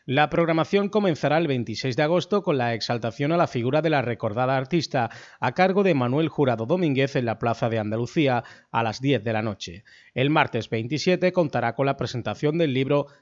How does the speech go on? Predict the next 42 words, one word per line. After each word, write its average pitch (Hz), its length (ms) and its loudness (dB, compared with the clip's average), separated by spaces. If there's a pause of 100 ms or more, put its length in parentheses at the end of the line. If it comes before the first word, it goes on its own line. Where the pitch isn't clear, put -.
(120)
Canta, 131 400 0
Rocío, 117 400 -2
canta, 143 340 0
de 190 80 0
la 165 160 0
periodista 113 480 -2
Marina 110 320 -2
Bernal, 147 420 0 (280)
que 156 100 0
se 175 140 0
realizará 170 520 2
para 180 160 4
los 127 200 2
medios 135 400 0
a 107 80 0
la 107 100 0
una 131 180 0
de 139 80 2
la 160 120 2
tarde 131 240 0
en 160 40 -2
el 131 140 0
Salón 117 240 -2
de 170 100 2
Plenos 127 400 0 (320)
y 135 120 -4
con 143 160 4
un 196 120 4
acto 165 220 2
institucional 135 680 0 (260)
a 110 80 -4
las 110 220 -4
nueve 160 180 2
menos 139 220 -2
cuarto 127 340 0
en 143 80 2
el 113 100 -2
claustro 131 380 -2
del 113 140 -2
Santuario 107 500 -4
de 110 60 -2
Regla, 127 480 -2